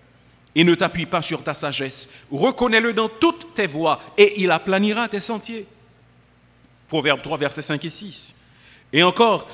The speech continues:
Recommande ton sort à l'Éternel, mets en lui ta confiance et il agira. » Psaume trente-sept, verset cinq. Nous devons mettre devant le Seigneur des critères d'identification dans la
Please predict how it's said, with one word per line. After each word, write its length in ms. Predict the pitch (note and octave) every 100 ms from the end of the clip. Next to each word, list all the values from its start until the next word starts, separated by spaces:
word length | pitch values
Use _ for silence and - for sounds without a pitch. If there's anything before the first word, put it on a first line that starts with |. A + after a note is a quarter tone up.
| -
Recommande 580 | C#3 G3+ B3 B3 B3 G#3
ton 140 | A#3 G3
sort 240 | A3 E3
à 60 | D#3+
l'Éternel, 500 | C#3+ D3 C3+ A#2 G#2 -
mets 420 | C#3 D#3+ A3+ A#3 A#3
en 120 | G#3+
lui 260 | G3+ C4
ta 140 | A#3 G#3+
confiance 580 | G#3 - F#3+ A3+ G#3 - - _
et 120 | B3
il 220 | C4 B3
agira. » 640 | B3+ A3+ A#3+ G#3+ G#3 - - - _ _ _ _ -
Psaume 260 | F3+ D3+
trente-sept, 480 | - D#3 D3 D#3+ A#2+
verset 260 | B2+ - B2
cinq. 460 | - B2+ - - _ _ _ _ _ _ - _ _ _ B2+
Nous 160 | E3+
devons 380 | E3 C#3 E3+ B2 - - -
mettre 380 | C#3 E3+ - D3+
devant 160 | C3+
le 80 | C#3
Seigneur 320 | - C#3 C#3
des 100 | B2
critères 480 | B2 - G3+ F#3 D3+
d'identification 920 | C3 C#3 B2+ - B2 A#2+ - A#2+ F#2+ - _ _ _ A#2+ A2+
dans 300 | D3 D3 D3 - _ _ A#2
la 380 | C3 C3 B2+